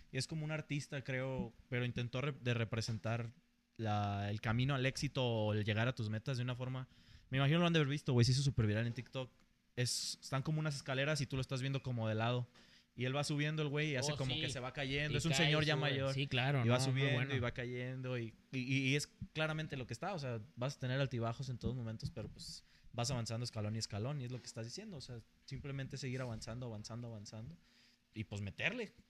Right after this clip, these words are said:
Speaker 1: Lo que sí es
Speaker 2: No, y
Speaker 1: meterle
Speaker 2: mira,
Speaker 1: y
Speaker 2: y
Speaker 1: hacer.
Speaker 2: mira, por ejemplo, ahorita como lo que menciona, por ejemplo, Cristian menciona de que un sábado estaba en su casa valiendo madre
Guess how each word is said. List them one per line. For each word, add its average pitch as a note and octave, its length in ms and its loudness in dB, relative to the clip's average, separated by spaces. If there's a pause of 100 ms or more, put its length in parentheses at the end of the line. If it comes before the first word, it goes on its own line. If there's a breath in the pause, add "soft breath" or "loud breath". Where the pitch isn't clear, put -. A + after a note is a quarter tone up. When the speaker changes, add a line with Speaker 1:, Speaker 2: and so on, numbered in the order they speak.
(120)
Speaker 1:
Lo B2 140 -4
que - 140 -8
sí - 180 0
es D#3 140 0
Speaker 2:
No, A3+ 80 6
y C4+ 160 6
Speaker 1:
meterle D3+ 60 4
Speaker 2:
mira, A#3 220 4
Speaker 1:
y B2 40 0
Speaker 2:
y - 20 0
Speaker 1:
hacer. C3 200 2
Speaker 2:
mira, G3 200 4
por D#3 140 2
ejemplo, E3+ 240 2
ahorita F3+ 240 2
como D3 180 -2
lo B2+ 80 0
que C3+ 80 -4
menciona, D#3+ 500 0
por C#3 140 0
ejemplo, C#3+ 240 2
Cristian E3 380 0
menciona D3+ 340 0
de D3 140 2
que G#2+ 280 0 (720)
un D#3 140 2
sábado F3+ 260 4
estaba D3 240 2
en F3 80 2
su C3 140 -2
casa E3 500 0
valiendo B2 440 -4
madre F3+ 420 -2